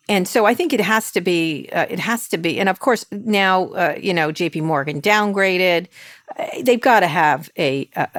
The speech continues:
they've gotta have an investigation, a, a, a, a very independent one. Um, so I don't know how else they can do, do it, but they, but the board has said, the board of directors responded to the Journal's article Tuesday saying it remained confident in Bobby Kotick's leadership. So w-,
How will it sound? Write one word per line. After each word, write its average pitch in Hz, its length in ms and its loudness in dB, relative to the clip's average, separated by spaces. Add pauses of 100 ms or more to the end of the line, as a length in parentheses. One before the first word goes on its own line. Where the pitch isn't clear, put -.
they've 175 180 -6
gotta 147 220 2
have 135 120 -6
an 135 60 -6
investigation, - 880 -12
a, 175 240 -2 (220)
a, 170 80 -4 (160)
a, - 60 -8 (440)
a 196 80 -2
very 151 500 -4 (260)
independent 135 600 -6
one. 143 260 -6 (480)
Um, 139 580 2 (220)
so - 80 2
I 175 100 4
don't 160 160 -2
know 151 120 -2
how 147 200 0
else 139 160 -4
they 147 120 -2
can 147 200 -6
do, 143 320 -4 (220)
do 175 160 0
it, 175 80 -4
but - 140 -2
they, 156 140 0
but 160 220 -2
the 160 60 -4
board 170 320 0
has 185 120 -2
said, 196 400 2
the 165 60 -4
board 147 200 -2
of - 20 -6
directors 175 340 -2
responded 180 400 0
to 170 60 -8
the 147 80 -8
Journal's 156 300 -2
article 160 280 0
Tuesday 143 220 -6
saying 151 220 -4
it - 120 -6
remained 143 240 -4
confident 160 440 -4
in - 40 -10
Bobby 143 280 0
Kotick's 151 420 -6
leadership. - 440 -6 (380)
So 202 520 4
w-, 226 260 -6